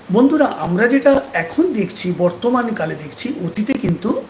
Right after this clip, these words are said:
মায়ের, বড় মায়ের কিন্তু হাত ছিল। তো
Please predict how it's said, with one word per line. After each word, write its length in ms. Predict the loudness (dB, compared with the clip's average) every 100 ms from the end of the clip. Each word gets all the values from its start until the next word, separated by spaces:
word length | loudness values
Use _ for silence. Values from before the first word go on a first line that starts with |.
| -14 -20 -20 -20 -10 -4
মায়ের, 400 | 0 2 2 0 -6 -14 -16 -6
বড় 200 | 0 2
মায়ের 220 | 2 0 0
কিন্তু 420 | -4 -2 -2 -2 -6
হাত 380 | -6 0 0 0 -8
ছিল। 240 | 0 2 0 -4 -16 -20 -20 -20 -20 -20 -20 -20 -20 -20 -20 -20 -20 -20 -20 -20 -20 -20 -20 -20 -20 -2
তো 380 | 4 6 4